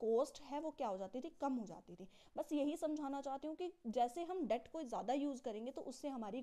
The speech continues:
cost जो है वो कम आ जाएगी। अगर cost कम आ जाएगी तो मैंने अभी यहाँ पर आपको बताया था कि cost कम आने से या wealth के बढ़ने से हमारी value of the firm बढ़ती है। तो cost यहाँ पर कम होगी जिससे हमारी value of the firm बढ़ जाएगी। तो more use of debt।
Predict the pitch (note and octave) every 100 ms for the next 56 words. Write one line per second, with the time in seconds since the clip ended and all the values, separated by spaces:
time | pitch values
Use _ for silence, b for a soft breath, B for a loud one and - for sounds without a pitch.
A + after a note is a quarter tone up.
0 | - G#3 A3 A3+ A#3 G#3+ D4 B B D4+
1 | D#4 E4+ C#4 E3+ E3 - G3 B B -
2 | C4+ F4 - C#4+ D#4 F4+ D#4+ D4+ D4+ D4+
3 | D#4+ D4+ C#4 C#4 G3+ B3 C4 B3 C4 B3
4 | B3 B3 B3 A3+ A#3 C4 D4+ C4+ B3+ -
5 | - B3 B3+ A#3 A3+ C#4 C4 A3+ G#3+ A#3+
6 | C#4 G#3+ G3 G3+ C4 B3+ F#3+ A#3 A3+ G#3
7 | A3+ G#3+ A3 A3 D4+ A#3 F3+ - F3+ b
8 | - C#4+ C4 C4+ C#4 D#4 D#4 D#4 D#4 C#4+
9 | D4 C#4 A3+ A3+ A#3+ G#3 F#3 F#3+ G#3 G3+
10 | F#3+ - G#3+ - B B B A#3+ D#4+ D4+
11 | C4+ B3+ B3+ B B - C#4 C4 C4 D4+
12 | F4 C4 C4 C#4+ D4 - - G3 -